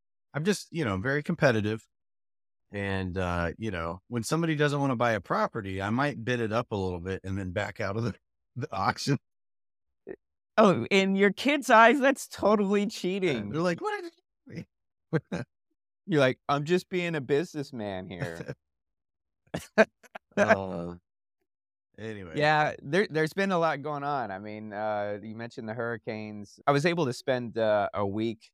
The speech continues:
Speaker 2: supporting Team Rubicon to help with, uh, some of the disaster recovery cleanup down in Fort Myers. And it was really fulfilling. And I, I actually just recently published an article with them, and I'll, um, I'll share it probably separately from this,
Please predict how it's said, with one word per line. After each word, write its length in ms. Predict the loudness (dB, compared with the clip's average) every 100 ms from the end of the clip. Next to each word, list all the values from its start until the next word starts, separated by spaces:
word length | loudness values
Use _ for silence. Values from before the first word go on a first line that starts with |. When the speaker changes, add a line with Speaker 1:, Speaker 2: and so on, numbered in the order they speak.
| _ _ _ _ _ -10
Speaker 2:
supporting 760 | -10 -2 0 2 0 -2 -6
Team 280 | -6 -6 -4
Rubicon 760 | -2 -2 -2 -2 -2 -4 -6 -14 -8
to 120 | -2
help 240 | 2 2 2
with, 240 | -2 -2 -6
uh, 180 | -2 -2
some 220 | -2 -6
of 60 | -6
the 80 | -6
disaster 600 | -6 -6 -2 0 -2 -4
recovery 500 | -4 -2 -2 -2 -4
cleanup 480 | -6 -8 -4 -4 0
down 220 | 0 0
in 140 | -6 -6
Fort 180 | -8 -4
Myers. 460 | -2 0 -2 -4
And 140 | -10 -12
it 480 | -16 _ _ _ -6
was 120 | 4
really 220 | 6 6
fulfilling. 640 | 4 -6 -4 -2 -2 -4
And 200 | -8 -10 -4 2
I, 120 | 4
I 100 | 6
actually 560 | 6 4 0 -2 -2 -6 _
just 200 | -10 -8
recently 600 | -6 -6 -6 -10 -8 -8 -12
published 400 | _ -6 -4 -6
an 140 | -6 -2
article 420 | -2 -2 -4 -4
with 160 | -4 -2
them, 220 | -2 -2
and 140 | -2
I'll, 320 | 0 2 0 -4 _ _ _ _ _ _ _ _ _
um, 260 | -8 -6 0
I'll 100 | 0
share 280 | 2 2 2
it 100 | 2
probably 280 | 0 0 -2
separately 500 | -4 -4 -4 -8 -10
from 200 | -10 -12
this, 240 | -10 -10